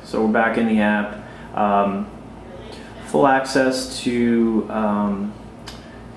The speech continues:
retweeting, and actually, if you click here, there's a share and save. So you can actually share these to any of your favorite, um, you know, social sites you wanna share via email, and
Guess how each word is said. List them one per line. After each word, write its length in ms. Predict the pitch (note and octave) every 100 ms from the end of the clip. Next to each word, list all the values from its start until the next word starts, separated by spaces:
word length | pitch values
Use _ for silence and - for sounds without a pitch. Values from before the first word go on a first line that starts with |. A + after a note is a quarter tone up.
| - -
retweeting, 960 | C3 - C3+ C3 B2 B2 A#2+ A#2+ G#2+
and 320 | A2+ A2+ A2 G2+
actually, 400 | D3 E3 - C#3
if 80 | C3+
you 60 |
click 220 | - D3+
here, 500 | - C#3+ C3 G#2+ G#2+ -
there's 180 | A2+ A2+
a 100 | A2
share 340 | - C3 A#2+
and 120 | A2
save. 480 | - A2+ G2+ - - - - - - - - -
So 140 | -
you 40 |
can 100 | B2
actually 360 | B2 B2 - A2+
share 240 | - A#2
these 220 | A2+ A2+ A2
to 80 |
any 320 | A2+ A2+ A2 G#2+ G#2+ G#2+ -
of 140 | G#2
your 100 | A2
favorite, 640 | A2 A2+ G#2+ G#2+ G#2 - G#2+
um, 400 | G#2 G2+ G2+ - - -
you 80 | -
know, 80 | A2
social 380 | G#2 A#2+ - A2+
sites 560 | - A2 G2+ G2+ -
you 60 | G#2
wanna 140 | G#2
share 280 | G#2 A2 G2+
via 240 | G2 G2+ F#2+
email, 680 | - G#2 G2 G2 G2 F#2+ - - - - - -
and 680 | G#2 G2+ G2+ G2+ G2 F#2+